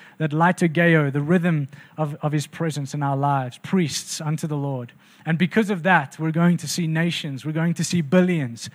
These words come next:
of people come to know the Lord. And I, I'll say two, two more things and then I'm done. Um, you know, in, in the Middle East, five times a day,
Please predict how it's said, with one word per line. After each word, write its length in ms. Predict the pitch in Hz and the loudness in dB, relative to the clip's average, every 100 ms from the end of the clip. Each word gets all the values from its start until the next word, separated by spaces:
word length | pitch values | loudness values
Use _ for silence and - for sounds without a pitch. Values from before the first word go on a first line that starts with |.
| - - | -10 2
of 160 | 160 | 4
people 320 | - 190 165 147 | 6 6 4 0
come 220 | 175 165 | 0 -2
to 100 | 170 | 0
know 180 | 160 156 | 0 0
the 100 | 147 | 0
Lord. 340 | 147 135 117 _ - - - _ - | 0 -2 -6 _ -20 -20 -20 _ 0
And 160 | 156 165 | 4 4
I, 220 | 160 147 | 2 2
I'll 180 | 156 156 | 2 2
say 180 | - 185 | 2 -2
two, 300 | - 233 196 | 0 -2 -2
two 140 | 165 | 0
more 160 | 208 190 | 0 0
things 320 | - 175 160 | -2 -6 -4
and 80 | 160 | -6
then 100 | 156 | -6
I'm 100 | 151 | -4
done. 360 | 156 156 151 135 _ _ _ _ _ - - | -2 -2 -4 -10 _ _ _ _ _ -14 0
Um, 320 | 143 139 127 _ - - _ _ _ _ _ _ _ _ | 2 2 -2 _ -20 -20 _ _ _ _ _ _ _ _
you 80 | - | 4
know, 140 | 190 185 | 6 6
in, 180 | 185 190 | 4 4
in 80 | |
the 80 | 185 | 4
Middle 260 | 185 190 190 | 6 6 6
East, 280 | 190 - - | 4 2 2
five 240 | 196 190 | 4 6
times 300 | 202 185 160 | 4 2 0
a 40 | |
day, 480 | 147 190 175 151 151 | 0 4 4 2 -4